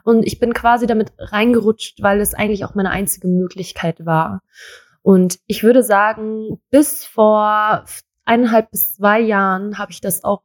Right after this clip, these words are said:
gar nicht wirklich gemacht mit meinem vollen Herzen. Ich habe das nicht selbst gemacht. Das war alles mein Management. Also alles, was vorher, also, ähm, bis vor eineinhalb Jahren war alles nicht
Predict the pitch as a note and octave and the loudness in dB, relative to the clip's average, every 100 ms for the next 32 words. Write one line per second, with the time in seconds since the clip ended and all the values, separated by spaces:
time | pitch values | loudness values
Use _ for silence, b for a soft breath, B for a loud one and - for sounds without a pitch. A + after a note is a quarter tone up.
0 | _ G#3 G#3+ G#3+ G3+ - G#3+ G3+ F3+ - | _ 0 2 2 -2 -2 -4 -4 -12 -6
1 | F#3+ G3 - G#3+ F#3+ F#3 F3 F#3 F3+ F3+ | -2 -2 -2 -8 -6 -6 -6 -4 0 0
2 | F#3 - G#3+ B3 - G3 - - G#3+ G#3+ | 0 -2 -4 -4 -10 -12 -10 -2 -2 0
3 | G3+ F#3+ - - G3+ A3+ - - _ _ | -2 -2 -4 -4 0 0 -2 -14 _ _
4 | _ - - G3+ G#3+ A#3+ A#3+ G#3+ G#3 G3 | _ -12 -4 0 0 0 -2 -2 -2 -2
5 | - F#3+ F#3 F#3 F#3 F3+ A3 A#3 - F#3+ | -6 -8 -8 -6 -4 -2 -2 -4 -6 -14
6 | - - A3 A3+ A3 A3 G#3+ b _ _ | -14 -2 0 0 -2 -4 -4 b _ _
7 | F3+ F#3 F3 - _ - F#3+ F3+ F3+ A#3 | -2 -2 -4 -12 _ 2 2 2 0 -2
8 | A3+ - G#3 G3+ G3+ F#3+ G3 F#3+ F#3+ G3 | -2 0 0 2 -2 -4 -2 0 0 -2
9 | B B _ - F#3 F3+ - - G3 F#3+ | B B _ -4 0 0 -2 0 2 2
10 | - F#3 F#3+ - | 2 2 2 -2